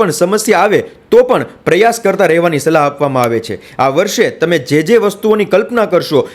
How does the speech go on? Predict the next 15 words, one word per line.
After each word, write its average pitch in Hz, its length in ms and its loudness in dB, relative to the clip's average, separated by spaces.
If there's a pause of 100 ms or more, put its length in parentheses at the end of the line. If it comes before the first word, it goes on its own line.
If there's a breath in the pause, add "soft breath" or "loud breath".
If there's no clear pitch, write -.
એ 170 200 0
તમામ 208 360 0
વસ્તુ 202 300 0
હકીકતમાં 185 480 -2
બનતી 151 360 -2
દેખાશે. 120 360 -4 (380 loud breath)
જે 151 180 0
લોકો 233 240 2
બિઝનેસ 170 520 -2
કરવા 214 280 0
માગે 156 180 0
છે 117 220 -6 (140 loud breath)
કે 170 180 0
જે 165 120 2
લોકો 226 280 2